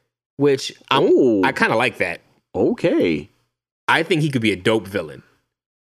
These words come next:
Speaker 2: That changed, like, my whole perspective.
Speaker 1: Right?
Speaker 2: Just when you s-, okay.
Speaker 1: Right? Because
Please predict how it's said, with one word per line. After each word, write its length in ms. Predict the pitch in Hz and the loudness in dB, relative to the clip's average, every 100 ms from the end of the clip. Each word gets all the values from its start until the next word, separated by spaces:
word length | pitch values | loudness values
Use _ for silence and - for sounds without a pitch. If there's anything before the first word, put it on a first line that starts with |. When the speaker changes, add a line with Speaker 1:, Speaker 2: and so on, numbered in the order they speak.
| _ - | _ -12
Speaker 2:
That 260 | 101 110 | -6 -6
changed, 300 | 104 123 113 | -2 0 0
like, 140 | 104 104 | 0 -2
my 100 | 82 | -4
whole 380 | 95 101 98 92 | -2 -2 0 -2
perspective. 600 | - - 95 - 71 - | -6 -4 -4 -2 -4 -2
Speaker 1:
Right? 460 | 107 104 117 202 | -2 0 2 0
Speaker 2:
Just 120 | 104 104 | 0 0
when 100 | 113 | -2
you 60 | |
s-, 180 | 95 - | -2 -10
okay. 420 | - 139 92 120 - _ _ _ _ _ | -4 -2 0 -2 -6 _ _ _ _ _
Speaker 1:
Right? 260 | 101 104 175 | -4 -2 0
Because 600 | 175 165 139 135 120 - | 0 0 2 2 -2 -8